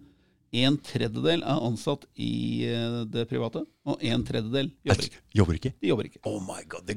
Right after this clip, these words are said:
Speaker 2: går
Speaker 1: Og det
Speaker 2: ikke.
Speaker 1: finnes ikke noe
Speaker 2: Det
Speaker 1: annet land
Speaker 2: går
Speaker 1: i hele
Speaker 2: ikke.
Speaker 1: verden som har råd til det. Altså, vi er jo blitt Saudi i Norge. Det er jo, vi oser over av oljepenger, så man kan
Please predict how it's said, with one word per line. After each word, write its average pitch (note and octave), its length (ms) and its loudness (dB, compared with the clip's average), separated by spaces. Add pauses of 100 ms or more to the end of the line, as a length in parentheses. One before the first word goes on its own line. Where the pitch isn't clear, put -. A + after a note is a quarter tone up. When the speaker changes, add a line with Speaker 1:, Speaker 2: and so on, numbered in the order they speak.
Speaker 2:
går F#2 160 0
Speaker 1:
Og D3 80 4
det D#3+ 80 10
Speaker 2:
ikke. D#3 60 6
Speaker 1:
finnes A2+ 160 8
ikke C3 100 2
noe - 60 8
Speaker 2:
Det G2+ 80 6
Speaker 1:
annet A2 80 2
land G#2 160 4
Speaker 2:
går - 20 4
Speaker 1:
i A2+ 60 2
hele A#2 100 2
Speaker 2:
ikke. G2+ 80 2
Speaker 1:
verden G2 240 0
som A2+ 140 -4
har G#2+ 80 0
råd F#2+ 180 -6
til A2+ 140 0
det. D3+ 100 8
Altså, A#2 160 4
vi A#2+ 80 6
er G2+ 80 2
jo B2+ 80 2
blitt G#2+ 220 -2
Saudi A2 440 -2
i C3+ 60 4
Norge. C3+ 460 2
Det A2+ 80 4
er A2 160 2
jo, B2 100 0
vi C3 80 4 (300)
oser B2 320 4
over G#2+ 160 2
av A#2+ 100 2
oljepenger, A#2 460 0
så C3+ 100 -2
man B2+ 80 -4
kan C3 140 -2